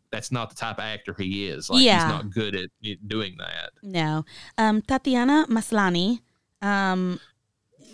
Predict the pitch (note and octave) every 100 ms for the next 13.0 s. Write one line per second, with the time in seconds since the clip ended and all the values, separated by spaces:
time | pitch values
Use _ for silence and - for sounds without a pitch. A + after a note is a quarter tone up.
0 | G#3 - - A#3 G#3 G3 F#3+ F#3 F#3 F3+
1 | F#3+ - F#3 F3 F3+ D#3+ - F#3 F3 E3
2 | E3 - F3 D#3+ - F#4 G#4 G3+ F#3+ -
3 | - E3+ F#3 A3 A3+ F3 D3+ G#3+ - -
4 | - - - A3 G#3 A3 F#3+ G3 F#3+ G3
5 | F3+ E3+ - A#3 B3+ A#3+ G3 F#3 F#3 F3+
6 | - F3 - E3+ F3 F3 E3 E3+ E3+ E3+
7 | E3+ E3 D#3+ D#3+ - F#3 F3 F3 F3+ F#3
8 | G#3 - _ _ _ _ _ - _ _
9 | - - - - G#2+ G#2+ G#2+ - A2 A#2+
10 | A#2+ C#3 G#3+ - A#3+ - A3+ E3+ C#3+ -
11 | G3+ A3 A#3 G#3+ G#3 A#3 A#3 G#3+ F#3 F3+
12 | F3+ G3 A#3+ C#4+ D#4+ C#4+ B3+ A#3+ A3 F#3+